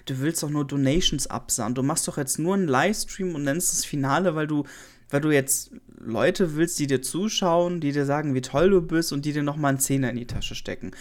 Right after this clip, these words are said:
Und eine Woche später sagst du: „Ach komm, ich komm noch mal zurück, ich bleib noch ein bisschen.“ Ähm, das hat mich total gestört tatsächlich. Und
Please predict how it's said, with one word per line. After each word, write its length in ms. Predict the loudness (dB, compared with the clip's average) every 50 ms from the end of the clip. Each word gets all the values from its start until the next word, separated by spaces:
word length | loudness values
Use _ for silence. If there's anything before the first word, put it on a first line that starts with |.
| -14 -6 -4
Und 120 | -2 0
eine 240 | 2 4 4 4 4
Woche 180 | 4 0 0 -4
später 400 | -4 0 0 2 4 4 4 4
sagst 220 | 4 2 2 2
du: 40 | 0 -2
„Ach 160 | -2 -4 -4
komm, 140 | -6 -6 -6
ich 140 | -6 -6 0
komm 160 | 4 6 6
noch 80 | 8 8
mal 160 | 6 4 4
zurück, 320 | 2 0 0 0 0 -2 -2
ich 160 | -6 -4 0
bleib 200 | 0 0 0 -2
noch 100 | -4 -6
ein 120 | -6 -8
bisschen.“ 320 | -10 -14 -14 -14 -14 -10 -6 -6 -6 -6 -6 -8 -10 -12 -14 -14 -16 -16 -16 -18 -18 -20 -20 -12 -4
Ähm, 520 | 0 0 2 4 4 2 2 -2 -6 -12 -20 -20 _ -20 -20 -20 -20 -20 -20 -20 -20 -20 -20 -20 -20 -20 _ _ _ -20 -18 -18 -18 -18 -18 -18 -18 -18 -14
das 240 | -8 -4 -2 -2 0
hat 100 | 0 0
mich 140 | 0 0
total 340 | 0 -2 -4 0 2 2 2
gestört 420 | 2 2 0 0 0 0 0 0 0
tatsächlich. 640 | -6 -10 -10 -10 -10 -12 -14 -14 -16 -16 -18 -18 -20 -20 -20 -20 -20 -18 -16 -16 -16 -16 -18 -18 -20 -20 -20 -20 -20 -20 -20 -20 _ _ _ _ _ _ -12 _
Und 420 | 2 2 4 4 4 2 0 -4